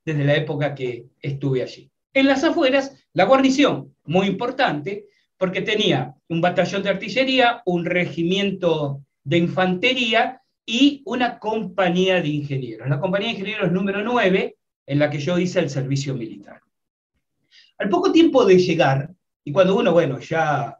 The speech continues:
se va fogueando y, y se adap-, se adapta y va tejiendo como, este, entre telones y, y vínculos con suboficiales, oficiales, algunos conscriptos viejos que quedaban de,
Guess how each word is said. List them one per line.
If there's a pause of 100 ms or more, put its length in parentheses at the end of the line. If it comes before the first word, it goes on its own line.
(440)
se
va
fogueando
y, (320)
y
se
adap-,
se
adapta
y
va
tejiendo
como, (240)
este,
entre
telones
y,
y
vínculos
con
suboficiales,
oficiales, (360)
algunos
conscriptos
viejos (280)
que
quedaban
de,